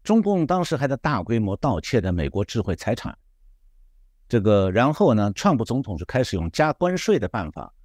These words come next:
试图逼中共到，坐到谈判桌上来。结果呢，中共在谈判桌上是寸步不让，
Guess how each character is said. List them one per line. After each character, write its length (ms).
试 220
图 120
逼 140
中 260
共 160
到， 160
坐 120
到 140
谈 180
判 140
桌 120
上 180
来。 240
结 140
果 180
呢， 140
中 220
共 140
在 100
谈 180
判 140
桌 160
上 160
是 60
寸 320
步 260
不 100
让， 200